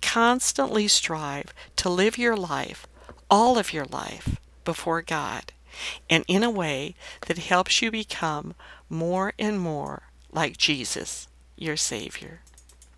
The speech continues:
That's all for now.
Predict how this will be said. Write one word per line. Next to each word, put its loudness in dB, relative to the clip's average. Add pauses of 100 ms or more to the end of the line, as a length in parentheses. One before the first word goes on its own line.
(1300)
That's 8
all 10
for 6
now. 6